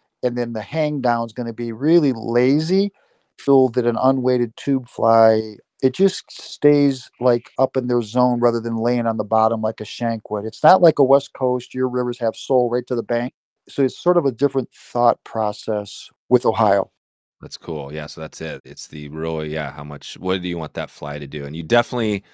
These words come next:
Speaker 2: you definitely don't want that fly sitting on the bottom. I mean, that's,
Speaker 1: <laughs>
Speaker 2: that's like, <laughs> I mean, those fish are down there, but they're definitely looking up, right? They're not looking down.
Speaker 1: Correct. Yeah, absolutely.
Speaker 2: Yeah, yeah. Cool. Well, this is, uh, this has been another awesome one. I think, um,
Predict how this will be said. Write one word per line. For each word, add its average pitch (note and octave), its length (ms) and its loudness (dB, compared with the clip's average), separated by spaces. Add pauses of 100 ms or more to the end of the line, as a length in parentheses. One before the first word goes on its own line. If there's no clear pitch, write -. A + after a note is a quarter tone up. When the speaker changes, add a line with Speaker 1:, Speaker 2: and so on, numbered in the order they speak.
(280)
Speaker 2:
you F2+ 120 -4
definitely G#2+ 420 0
don't F#2+ 320 0
want D#2+ 220 -4
that E2 180 0
fly D2+ 540 -2 (200)
sitting E2 400 -4
on D2 200 -6
the C#2 80 -10
bottom. C2 440 -8 (160)
I D3 140 2
mean, C#2+ 160 -2
that's, - 340 -4
Speaker 1:
<laughs> - 0 -
Speaker 2:
that's - 300 -8
like, - 300 -4
<laughs> - 160 2
I C#3 80 2
mean, A2+ 200 -4 (360)
those A2+ 260 -2
fish - 260 -4
are F#2+ 100 0
down G2+ 300 2
there, G#2 220 2
but F2+ 160 -2
they're F2 160 0
definitely E2+ 360 0
looking D#2 280 -4
up, D2+ 240 -8
right? C#2+ 180 -8
They're D#2 120 -6
not D2 180 -8
looking C#2+ 260 -10
down. C#2 360 -12 (340)
Speaker 1:
Correct. A2 480 -8
Yeah, A2+ 260 0 (160)
absolutely. A#2 460 0 (520)
Speaker 2:
Yeah, D2 180 -10
yeah. C#2 200 -12 (400)
Cool. E3+ 200 4
Well, D3+ 100 4
this E3 180 0
is, D3+ 200 0
uh, C3 200 6
this C#3 160 0
has B2+ 180 -4
been B2 320 2
another A2+ 400 2
awesome G#2+ 400 0
one. G#2 260 0
I G2 120 -2
think, G#2 400 -6
um, F2 340 0